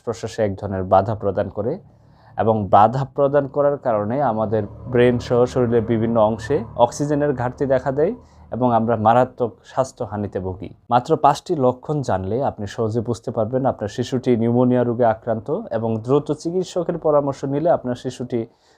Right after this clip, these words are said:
জটিল সমস্যা থেকে মুক্তি পেতে পারে। তার আগে জানবো নিউমোনিয়া কাদের হয়। নিউমোনিয়া যে কোনো বয়সে হতে পারে, তবে শিশুদের নিউমোনিয়া খুব বেশি কমন।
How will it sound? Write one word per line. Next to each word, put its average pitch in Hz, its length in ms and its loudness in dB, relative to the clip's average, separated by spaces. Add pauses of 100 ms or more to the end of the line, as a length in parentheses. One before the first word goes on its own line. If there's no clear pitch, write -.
(140)
জটিল 156 420 4 (260)
সমস্যা 135 460 -2
থেকে 127 280 -6
মুক্তি 143 320 -6
পেতে 120 220 -6
পারে। 80 300 -6
তার 135 160 6
আগে 165 200 4
জানবো 120 380 0 (260)
নিউমোনিয়া 156 480 2 (160)
কাদের 131 380 4
হয়। 87 160 -8 (240)
নিউমোনিয়া 185 440 4 (160)
যে 170 120 6
কোনো 208 200 -2 (100)
বয়সে 151 260 2
হতে 117 240 -6
পারে, - 200 -8 (140)
তবে 139 280 0
শিশুদের 160 560 -2
নিউমোনিয়া 120 400 0
খুব 156 180 -6 (100)
বেশি 123 180 -2
কমন। 85 280 -10